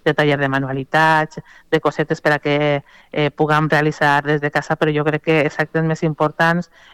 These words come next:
eh, evidentment seran tots virtuals, presencialment no en tindrem ninguno, eh, però seria lo que és que la dona expresse, eh, lo que sent i, i,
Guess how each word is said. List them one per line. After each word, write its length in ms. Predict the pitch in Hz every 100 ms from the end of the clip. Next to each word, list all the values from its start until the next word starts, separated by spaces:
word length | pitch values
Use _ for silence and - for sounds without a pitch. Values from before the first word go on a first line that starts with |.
| -
eh, 300 | 151 147 139
evidentment 540 | 156 147 147 151 147
seran 220 | - 147
tots 140 | 147 147
virtuals, 560 | 139 - 156 165 156 151 _ _ _ 151
presencialment 800 | 160 151 - 143 147 143 147 151
no 120 | 160
en 120 | 156
tindrem 460 | 151 151 147 147 147
ninguno, 540 | 147 151 175 165 190 - - -
eh, 200 | - 160
però 220 | - 147 147
seria 560 | 156 147 147 143 143
lo 160 | 147 143
que 120 | 156
és 120 | 156
que 140 | - 135
la 140 | 135
dona 340 | 143 147 143 131 -
expresse, 640 | - - 165 160 156 135 _ - -
eh, 100 | 143
lo 100 | 151 151
que 80 |
sent 360 | 147 160 165 160
i, 140 | 156 143
i, 200 | 143